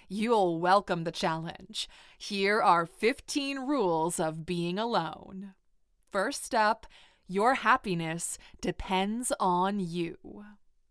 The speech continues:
It takes years before you realize that happiness is an inside job. It's not ready-made, and you won't be able to find your happiness someplace else.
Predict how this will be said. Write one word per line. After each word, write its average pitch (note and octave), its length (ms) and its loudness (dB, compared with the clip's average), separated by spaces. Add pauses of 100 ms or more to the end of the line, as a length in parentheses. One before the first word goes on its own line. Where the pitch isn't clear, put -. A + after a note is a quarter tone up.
(120)
It - 140 -2
takes G#4+ 300 -2
years G3 440 0
before G3+ 240 -4
you F#3+ 120 2
realize F#3+ 480 4
that F3+ 220 2
happiness C4 800 -2 (160)
is G#3+ 220 0
an F#3+ 160 2
inside E3+ 680 0
job. - 480 -6 (140)
It's B3 180 -6
not E4 260 2
ready-made, B3+ 580 2
and F#3+ 120 -2
you G#3 80 -4
won't C4 220 2
be D#4+ 100 0
able D#4 160 0
to E4 80 2
find C#4 340 2
your B3 120 0
happiness G#3+ 580 0
someplace G3 640 0
else. - 480 -6